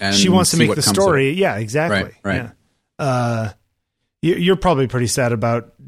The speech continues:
Speaker 2: Joe Franklin dying, huh?
Speaker 1: You know, it, it, uh, again, w-, one of the, one of the main reasons I put this in here was, was, uh, it, the numbers, and we were talking about this a little bit before the show, uh, three hundred thousand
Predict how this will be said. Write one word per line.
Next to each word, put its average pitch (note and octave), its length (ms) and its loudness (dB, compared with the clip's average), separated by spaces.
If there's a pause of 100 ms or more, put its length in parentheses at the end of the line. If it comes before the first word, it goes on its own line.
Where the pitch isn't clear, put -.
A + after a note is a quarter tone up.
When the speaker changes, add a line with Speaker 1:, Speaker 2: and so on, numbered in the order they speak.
Speaker 2:
Joe A#2+ 140 -4
Franklin A2 460 -4
dying, G2 300 -8
huh? G2 180 -10 (1700)
Speaker 1:
You A#4 60 2
know, B3+ 160 4
it, G#3 260 2
it, G3 240 -8 (340)
uh, E3 400 -10
again, D#3+ 400 2
w-, E3 220 -2
one D#3+ 280 0
of E3 80 2
the, C#3+ 260 6
one D3 120 0
of D3+ 60 2
the C#3+ 60 4
main C#3+ 200 4
reasons B2+ 280 2
I A#2+ 60 2
put B2+ 220 0
this B2 200 0
in C3+ 120 4
here A#2+ 180 2
was, G#2 420 -4
was, G#2+ 640 -4 (140)
uh, D#2+ 180 -14
it, - 320 -10 (1200)
the C3 140 2
numbers, B2 600 4
and A#2 100 2
we A#2+ 60 4
were A2+ 100 0
talking A#2+ 240 -2
about G2+ 240 -2
this A2 180 -4
a A#2+ 40 0
little A2+ 140 2
bit G#2 140 -2
before G#2+ 260 -2
the G2+ 80 2
show, A2+ 460 2 (240)
uh, G#2+ 180 -2
three D#3 460 0
hundred C3 540 4
thousand A2 920 0